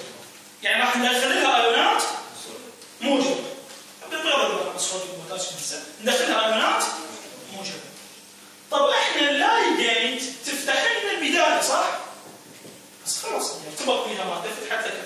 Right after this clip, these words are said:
قنوات وقفت لها. مين راح يكمل؟ قنوات الايش؟ الكهربائية الفولتج. اللي هي لما تتغير فولتية الخلية تفتح. يعني مش مفتوحة أربعة وعشرين ساعة، لا.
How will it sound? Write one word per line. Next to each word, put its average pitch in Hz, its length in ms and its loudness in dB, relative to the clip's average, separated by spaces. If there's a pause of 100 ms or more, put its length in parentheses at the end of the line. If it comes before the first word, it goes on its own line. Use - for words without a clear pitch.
قنوات - 260 -2
وقفت - 180 0
لها. - 360 -8 (640)
مين - 280 2
راح - 260 6
يكمل؟ 190 500 -4 (260)
قنوات 262 560 0
الايش؟ 226 300 -2
الكهربائية 196 600 0
الفولتج. - 520 -8 (600)
اللي 262 220 4
هي 349 260 4
لما - 380 4
تتغير - 760 2
فولتية 247 580 4
الخلية 185 720 -4 (240)
تفتح. - 360 0 (840)
يعني - 240 2
مش 349 220 4
مفتوحة 349 520 4
أربعة 285 140 4
وعشرين 277 280 2
ساعة، 277 380 2
لا. 226 360 2